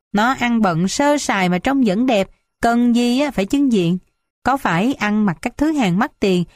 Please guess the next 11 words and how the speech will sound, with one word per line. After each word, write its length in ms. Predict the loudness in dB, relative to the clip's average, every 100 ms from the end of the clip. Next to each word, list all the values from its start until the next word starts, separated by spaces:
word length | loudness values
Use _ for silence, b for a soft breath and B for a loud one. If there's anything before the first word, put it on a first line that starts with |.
| b -2
mà 160 | 0
rồi 400 | 2 2 2 0 -2
con 120 | -2
sẽ 180 | -2 -2
sang 320 | -2 -2 0
trọng 260 | -2 0
đâu 120 | 0 0
con." 320 | 0 0 -4 _ _ _ _ _ _ _ -2
Lụ 260 | -2 0
đứng 260 | 0 2 2
lên, 240 | 2 0